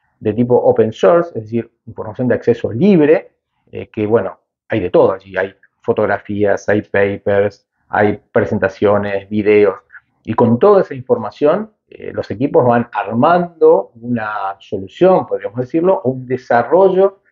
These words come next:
para que ese desafío pueda ser, eh, superado.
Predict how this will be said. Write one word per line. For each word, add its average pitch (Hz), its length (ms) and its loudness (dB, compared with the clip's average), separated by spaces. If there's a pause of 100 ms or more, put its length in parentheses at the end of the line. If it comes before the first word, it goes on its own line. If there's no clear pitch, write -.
(140)
para 104 200 0
que 156 380 0
ese 113 480 -4
desafío 113 760 -2 (200)
pueda 110 240 2
ser, 113 440 -4
eh, 101 140 -20
superado. - 560 -12